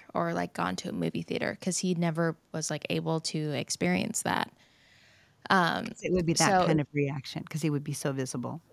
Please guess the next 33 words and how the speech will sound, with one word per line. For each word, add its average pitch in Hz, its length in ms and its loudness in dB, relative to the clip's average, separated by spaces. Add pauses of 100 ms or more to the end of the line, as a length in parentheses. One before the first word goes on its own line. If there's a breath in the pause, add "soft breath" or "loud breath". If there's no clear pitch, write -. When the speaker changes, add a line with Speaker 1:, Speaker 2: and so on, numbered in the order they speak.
(600)
Speaker 1:
Yeah, 180 360 8
yeah. 165 180 8
He 180 160 4
would 180 160 2
leave 175 140 4
his 170 120 2
house 160 260 2
and 165 100 -2
there 160 60 -2
would 156 120 -6
be, 151 160 -4
like, - 320 -6 (140)
ten 202 240 0
paparazzi 185 520 2
cars 160 320 0
following 170 460 0
him 170 340 2
in 165 140 0
and 151 120 -2
out, 139 380 0
and - 320 -4 (840 soft breath)
just - 420 0
no 208 280 6
privacy, 180 840 4
just - 240 -8 (840)
not 262 300 6
normal, 170 380 2 (260)
not 233 400 8
an 175 140 6 (100)
Speaker 2:
Mm. 175 180 6
Speaker 1:
ounce - 120 0
of 165 140 0
normalcy 151 680 -2